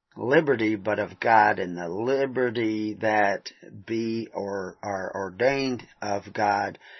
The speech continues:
And whosoever therefore resisteth the liberty," the right to choose,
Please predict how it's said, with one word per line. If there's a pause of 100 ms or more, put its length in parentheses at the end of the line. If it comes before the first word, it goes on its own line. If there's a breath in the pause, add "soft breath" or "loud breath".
(180 loud breath)
And (160)
whosoever
therefore
resisteth (140)
the
liberty,"
the
right
to
choose,